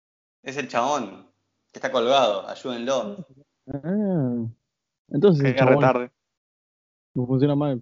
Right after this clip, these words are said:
Speaker 2: Feliz, fel-, feliz Navidad, feliz dos mil diecinueve. Espero que lo pasen bien.
Speaker 3: Yeah.
Speaker 2: Espero que no
Speaker 3: No,
Speaker 2: venga un virus.
Speaker 3: tenemos que advertirle el dos mil veinte.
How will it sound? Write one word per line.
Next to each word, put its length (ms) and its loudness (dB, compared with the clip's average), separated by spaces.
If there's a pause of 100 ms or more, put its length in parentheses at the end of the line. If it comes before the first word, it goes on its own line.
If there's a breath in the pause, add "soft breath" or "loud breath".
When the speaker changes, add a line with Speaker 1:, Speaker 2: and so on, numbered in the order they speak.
(120)
Speaker 2:
Feliz, 260 4
fel-, 280 0
feliz 240 4
Navidad, 340 0
feliz 200 4
dos 80 2
mil 100 4
diecinueve. 460 0 (440)
Espero 200 -6
que 60 0
lo 60 2
pasen 240 2
bien. 140 2
Speaker 3:
Yeah. 180 -10 (920)
Speaker 2:
Espero 180 2
que 60 0
no 60 2
Speaker 3:
No, 20 4
Speaker 2:
venga 140 6
un 60 4
virus. 180 8
Speaker 3:
tenemos 200 0
que 60 2
advertirle 460 -2
el 60 -4
dos 100 -4
mil 120 -6
veinte. 280 -10